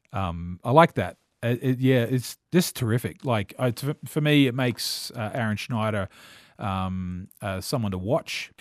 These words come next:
He made a film called Get Low, which I, I think had Robert Duvall in it. I can tell you that in a second.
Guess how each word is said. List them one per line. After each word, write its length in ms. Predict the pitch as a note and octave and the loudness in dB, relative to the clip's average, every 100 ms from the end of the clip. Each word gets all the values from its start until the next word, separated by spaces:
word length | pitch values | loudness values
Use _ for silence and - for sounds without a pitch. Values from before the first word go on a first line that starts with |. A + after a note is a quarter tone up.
| - - | -14 0
He 100 | E3+ | 4
made 160 | A#3 | 6
a 40 | B3 | 6
film 220 | B3 A#3+ | 4 2
called 260 | E3 A#2+ - | 2 2 2
Get 240 | A#2+ - | 0 0
Low, 480 | G2+ F#2+ G2 C3+ A3 | -4 -2 0 0 0
which 280 | G#3+ D3 C3+ | 0 -2 -2
I, 160 | A#2+ - | -4 -6
I 60 | G2+ | -16
think 340 | - - F#3 | -10 -6 -6
had 220 | - D#3+ G#2 | -4 -6 -6
Robert 360 | G2+ G#2 A2 _ _ - | -6 -6 -8 _ _ -8
Duvall 600 | F#2+ F#2 E2 F#2+ C#3 - | -8 -6 -8 -6 -6 -8
in 160 | D#3 F#3+ | -6 -6
it. 160 | - - | -8 -14
I 120 | F#2+ | -12
can 260 | - F#2+ F#2 | -10 -12 -12
tell 220 | - G#2 | -10 -10
you 100 | F2 | -8
that 160 | D#2+ B1+ | -10 -12
in 60 | |
a 80 | E2+ | -16
second. 400 | - A2 E3 | -12 -10 -10